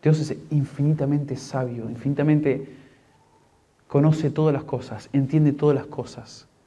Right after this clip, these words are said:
Frente a esa sabiduría, dice Tozer, lo único que podemos hacer es callar.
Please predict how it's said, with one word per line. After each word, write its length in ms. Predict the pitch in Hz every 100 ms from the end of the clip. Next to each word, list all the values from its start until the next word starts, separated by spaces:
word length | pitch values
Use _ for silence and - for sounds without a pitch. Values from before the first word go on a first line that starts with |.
| _ _ _ _ _ _ _ _ _ _ _ -
Frente 360 | 151 151 147
a 140 | 147 156
esa 240 | 160 151
sabiduría, 640 | - 135 135 139 135 123 123 - _ _ _ -
dice 200 | 131 131
Tozer, 400 | 135 - 135 -
lo 60 | 143
único 240 | 147 143
que 60 | 143
podemos 260 | 139 135
hacer 200 | - 143 135
es 340 | 147 151 -
callar. 580 | - 117 - 127 117 113